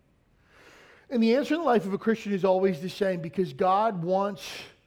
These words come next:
to make you better, and God wants to get glory.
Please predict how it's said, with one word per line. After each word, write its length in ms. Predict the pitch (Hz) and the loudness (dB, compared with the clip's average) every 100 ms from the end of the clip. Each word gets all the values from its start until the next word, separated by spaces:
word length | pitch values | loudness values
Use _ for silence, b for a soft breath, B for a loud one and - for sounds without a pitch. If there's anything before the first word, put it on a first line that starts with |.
| _ - | _ -6
to 100 | 185 | -2
make 260 | 185 185 | -2 -2
you 140 | 185 202 | -2 2
better, 500 | 196 175 185 196 - _ _ _ _ _ _ _ _ b b b b - | 2 2 0 -4 -8 _ _ _ _ _ _ _ _ b b b b -10
and 200 | 170 147 | -8 -2
God 420 | 170 185 196 165 | 2 4 2 0
wants 320 | 180 185 - - - - _ _ _ _ _ | -4 -4 -10 -16 -16 -20 _ _ _ _ _
to 100 | 185 | -6
get 220 | 175 165 | -4 -4
glory. 560 | 175 170 127 110 120 | -4 -2 -4 -10 -16